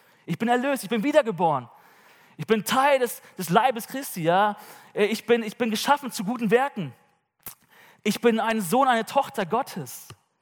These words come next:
Ich bin nicht, äh, länger Sklave einer, der, der Sünde, sondern ein Diener Gottes. Nein, besser noch, ich bin nicht nur ein Diener, ich bin auch ein Freund Gottes. Ich war verloren, aber jetzt bin ich, ich wurde gefunden.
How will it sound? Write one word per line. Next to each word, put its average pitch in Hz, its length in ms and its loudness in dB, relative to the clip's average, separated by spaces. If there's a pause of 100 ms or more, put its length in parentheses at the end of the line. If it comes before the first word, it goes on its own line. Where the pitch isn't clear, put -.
(560)
Ich - 240 -6
bin 240 180 0
nicht, 254 260 -4
äh, 208 220 2
länger 240 280 0
Sklave 240 420 0
einer, 202 360 -6 (300)
der, 170 100 -6
der 190 120 2
Sünde, 180 300 -2
sondern 202 200 0
ein 196 180 -2
Diener 247 420 0 (260)
Gottes. 185 240 0
Nein, 226 220 2
besser 269 300 0
noch, 233 120 0
ich 208 160 -4
bin 226 120 -4
nicht 233 180 -6
nur 214 100 -4
ein 202 120 -2
Diener, 240 220 0
ich 202 100 -4
bin 202 100 -4
auch 196 100 -4
ein 180 100 -2
Freund 269 500 0
Gottes. 139 560 -4 (2250)
Ich 151 180 -2
war 254 260 4
verloren, 247 540 2
aber 214 140 -2
jetzt 220 180 -4
bin 233 80 -8
ich, 226 240 -8 (340)
ich - 140 -16
wurde 226 140 0
gefunden. 202 640 -4